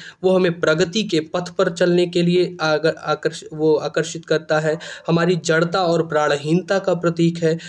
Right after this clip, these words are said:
और चक्र हमें शांतिपूर्ण परिवर्तन की गतिशीलता का प्रतीक है।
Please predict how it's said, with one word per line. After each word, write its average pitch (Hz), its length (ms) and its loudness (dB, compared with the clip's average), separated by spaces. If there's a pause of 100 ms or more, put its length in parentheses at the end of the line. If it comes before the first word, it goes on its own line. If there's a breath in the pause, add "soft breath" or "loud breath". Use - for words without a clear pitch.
(260 loud breath)
और 175 300 0
चक्र 233 300 -2
हमें 170 260 4
शांतिपूर्ण 185 960 0
परिवर्तन 156 580 0
की 165 160 -2
गतिशीलता 139 760 -2
का 135 120 -8
प्रतीक - 540 -10
है। - 140 -10